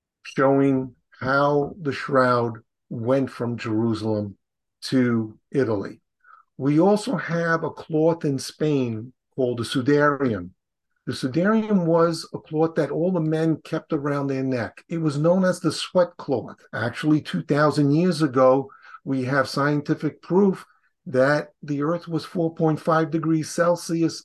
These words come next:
above the pre-industrial age temperature. Perhaps it was John's sweat cloth that he gave to Nicodemus and Joseph to cover Jesus's face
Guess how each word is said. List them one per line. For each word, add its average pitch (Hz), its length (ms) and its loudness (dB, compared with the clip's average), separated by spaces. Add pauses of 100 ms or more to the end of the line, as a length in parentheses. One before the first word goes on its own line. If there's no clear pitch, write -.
above 170 600 2 (220)
the 139 460 -2
pre-industrial 143 1200 0
age 123 460 -8
temperature. - 640 -6 (160)
Perhaps 151 460 -4
it 185 80 2
was 147 200 0
John's 147 640 0
sweat - 420 -8
cloth 113 380 -2 (320)
that 120 240 0
he 156 240 -2
gave 143 640 2
to 123 100 -4
Nicodemus 131 840 -2
and 113 160 -4
Joseph 120 640 -2
to 120 160 -2
cover 131 460 -2
Jesus's 117 640 -8 (140)
face 151 520 -2